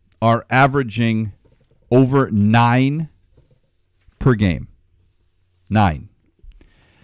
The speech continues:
Um, through Saturday, Major League players had struck out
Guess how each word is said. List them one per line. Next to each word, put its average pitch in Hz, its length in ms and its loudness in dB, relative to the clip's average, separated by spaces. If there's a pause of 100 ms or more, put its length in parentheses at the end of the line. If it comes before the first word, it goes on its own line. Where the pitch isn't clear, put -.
(300)
Um, 104 760 2 (500)
through 170 380 2
Saturday, 135 600 2
Major 135 520 4
League 156 280 0
players 117 440 2
had 107 200 2
struck - 460 -2
out 113 340 4